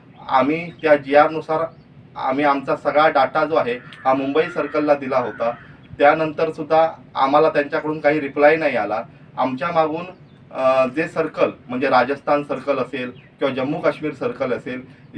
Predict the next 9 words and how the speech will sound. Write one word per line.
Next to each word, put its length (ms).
त्याचबरोबर 640
आपल्या 280
महाराष्ट्रातलंच 840
जे 300
आपलं 340
छत्रपती 400
संभाजीनगरचं 1000
सर्कल 320
आहे, 260